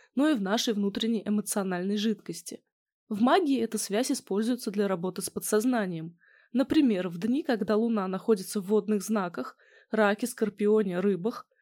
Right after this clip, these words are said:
особенно сильны ритуалы, связанные с исцелением душевных ран,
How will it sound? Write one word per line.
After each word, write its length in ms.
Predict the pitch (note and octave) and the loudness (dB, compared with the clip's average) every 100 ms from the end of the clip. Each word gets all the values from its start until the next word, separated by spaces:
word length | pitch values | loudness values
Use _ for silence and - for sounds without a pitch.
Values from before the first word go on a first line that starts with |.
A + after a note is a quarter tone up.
| _ _ | _ _
особенно 560 | A#3+ - D4+ D4+ D4+ | -2 2 4 4 4
сильны 380 | C4 - G#3 B3 | 2 0 2 2
ритуалы, 560 | B3 A#3+ F#3 F3+ B3 C4+ | 2 0 -2 0 0 -2
связанные 500 | - G3+ A3 A#3 A#3+ | -2 0 0 -2 -4
с 120 | A3 | -4
исцелением 640 | G#3 - G3 G#3+ B3+ A#3 - _ _ | -8 -2 0 0 0 -2 -6 _ _
душевных 600 | G3 - G#3+ G3+ A3 - | -4 0 0 2 -2 -2
ран, 400 | B3 G3 F3+ E3+ | -2 -2 -4 -10